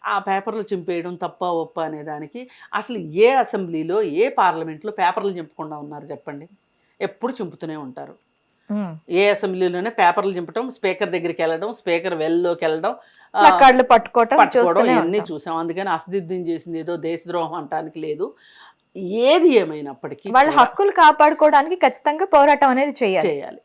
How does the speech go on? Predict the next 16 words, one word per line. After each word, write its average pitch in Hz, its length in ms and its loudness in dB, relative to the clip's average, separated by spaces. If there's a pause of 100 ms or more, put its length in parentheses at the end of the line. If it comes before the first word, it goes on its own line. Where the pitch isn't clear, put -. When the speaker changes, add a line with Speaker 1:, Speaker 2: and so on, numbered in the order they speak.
(500)
Speaker 1:
ఒకటేంటంటే 151 880 -12 (2250)
వాళ్ళు 180 500 -4 (120)
మైనారిటీలు 160 640 -6
కాబట్టి, 135 480 -14
వాళ్ళు 151 260 -6
ఒక 151 140 -10
పర్సనల్ 180 580 -8
లా 151 140 -4
పెట్టుకున్నారు 151 680 -12
కాబట్టి 135 540 -16 (560)
Speaker 2:
మ్మ్. 214 300 -4 (480)
దాన్ని 285 220 2
గౌరవించాలి. 262 460 2
Speaker 1:
దాన్ని 233 300 0
గౌరవించాలి 170 720 -6
మనం. 135 300 -16